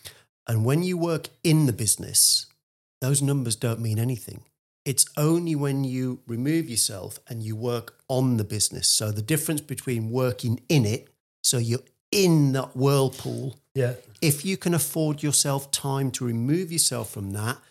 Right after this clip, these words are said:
Speaker 1: and work on the bu-, the skill is working on the business. Most
Speaker 2: It's processes,
Speaker 1: peop-
Speaker 2: isn't it?
Speaker 1: Yeah, most people don't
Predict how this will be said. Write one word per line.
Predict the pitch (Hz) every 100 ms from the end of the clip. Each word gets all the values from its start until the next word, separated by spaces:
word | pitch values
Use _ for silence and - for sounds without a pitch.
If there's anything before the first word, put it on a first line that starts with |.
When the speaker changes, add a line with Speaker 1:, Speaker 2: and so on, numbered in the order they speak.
| _ _
Speaker 1:
and | 117 101
work | 107 117 117 - _
on | 139 135 123
the | 107
bu-, | 107 101
the | 123 113
skill | - - - 165 151 123
is | 127 95
working | 110 120 110 113 110 - _
on | 123 110 101
the | 95
business. | 104 - 82 - - - - _ _ _ _ _ _ _ - -
Most | 131 151
Speaker 2:
It's | 151
processes, | 160 139 - 107 113 110
Speaker 1:
peop- |
Speaker 2:
isn't | 113 92
it? | - _ 147
Speaker 1:
Yeah, | 120 135
most | 135 175 -
people | - 139 143 113
don't | 98 127 120